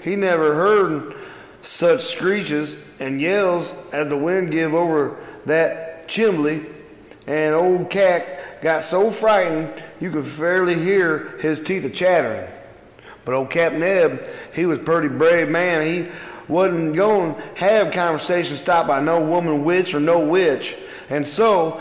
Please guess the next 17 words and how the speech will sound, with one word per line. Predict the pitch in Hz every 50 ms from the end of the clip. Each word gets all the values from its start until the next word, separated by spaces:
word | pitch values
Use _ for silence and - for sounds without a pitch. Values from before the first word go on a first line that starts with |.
| - - - -
when | 151 165 165 156 147 143 - - - - - - - - - - - - - - - - - -
he | - 254 269
see | 240 - - 262 254 254
her | 247 240 233
murmuring | 220 226 240 247 247 240 233 240 240 233
and | 214 190 190 214
looking | 240 233 214 226 220 226
up | 226 220 226
chimney, | - - 240 247 240 240 240 240 233 233 - - - - - - - - - - - - - -
he | - - 165
spoke | 156 - - - 202 202 196 196 -
up | 214 214 202 196
and | 196 156
says, | - - 190 190 185 175 165 151
"Hey, | 170 190 202 208 196 180 156 123 104 - - - - - - - - - - - - -
well, | 131 160 175 180 180
Kurtry, | 185 180 180 185 180 175 - 170 180 180 185 180